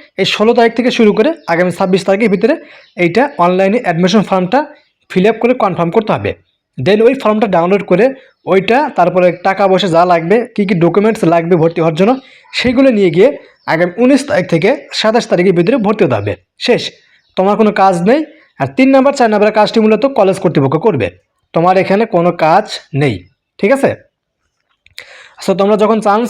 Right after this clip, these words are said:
পাবে, তখন তোমরা এই বাকি কাজগুলো করে নিবে। আর তোমাদের রেজাল্টটি কীভাবে দেখতে হবে, এটা তো দেখিয়ে দিলাম। এইভাবে তুমি মূলত তোমার রেজাল্টটি ঘরে বসে তোমার মোবাইল ফোন, ল্যাপটপ বা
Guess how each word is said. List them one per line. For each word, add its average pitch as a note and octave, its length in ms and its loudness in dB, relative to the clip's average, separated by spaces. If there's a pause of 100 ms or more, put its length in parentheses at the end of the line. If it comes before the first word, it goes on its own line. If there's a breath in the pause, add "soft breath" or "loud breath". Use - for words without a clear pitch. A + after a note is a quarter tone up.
পাবে, A#3+ 160 2 (100)
তখন G#3 200 2
তোমরা G3 220 2
এই F3 120 0
বাকি E3+ 220 -2
কাজগুলো F#3 320 0
করে A#3 200 2
নিবে। B3+ 140 2 (100)
আর F3 160 0
তোমাদের F3+ 280 2
রেজাল্টটি G3 280 0 (100)
কীভাবে G3+ 280 2
দেখতে F#3+ 160 0
হবে, G#3 140 2
এটা F3+ 140 0
তো E3 120 0
দেখিয়ে D3+ 240 0
দিলাম। G2 160 -4 (400 soft breath)
এইভাবে F#3+ 200 2 (100)
তুমি A#3 200 2
মূলত G#3+ 200 2 (180)
তোমার E3+ 240 2
রেজাল্টটি E3+ 340 -2 (520 soft breath)
ঘরে F3+ 260 2
বসে F#3 180 2 (120)
তোমার F3+ 160 2 (100)
মোবাইল F#3 320 2
ফোন, A#3+ 120 0 (100)
ল্যাপটপ E3+ 380 0
বা F#3 60 4